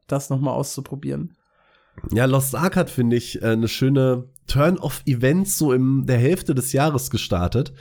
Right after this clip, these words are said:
Speaker 2: ähm, mit dem starken Fokus darauf, alte Spieler zurückzugewinnen und neue Spieler anzulocken. Weil wir hatten in der ersten Hälfte dreiundzwanzig, hat man schon, möchte ich sagen, einen deutlichen,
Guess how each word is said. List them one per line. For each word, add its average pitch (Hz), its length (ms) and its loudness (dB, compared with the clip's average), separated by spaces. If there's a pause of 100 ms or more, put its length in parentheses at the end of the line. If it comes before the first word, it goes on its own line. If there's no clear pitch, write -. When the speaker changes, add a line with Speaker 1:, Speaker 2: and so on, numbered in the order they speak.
(480)
Speaker 2:
ähm, 123 500 2
mit 131 240 2
dem 170 360 2
starken 151 600 0
Fokus 156 640 0
darauf, 135 600 0 (120)
alte 156 360 2
Spieler 151 400 0
zurückzugewinnen 143 880 0
und 110 160 2
neue 135 260 4
Spieler 123 440 0
anzulocken. 87 640 -2 (680)
Weil 123 460 2
wir 127 180 2
hatten 156 200 0
in 170 80 4
der 127 100 4
ersten 147 380 0
Hälfte 104 420 0
dreiundzwanzig, 98 960 0
hat 127 160 0
man 143 160 2
schon, 131 640 0
möchte 127 260 0
ich 117 120 -2
sagen, 120 280 0
einen 113 140 2
deutlichen, 117 760 2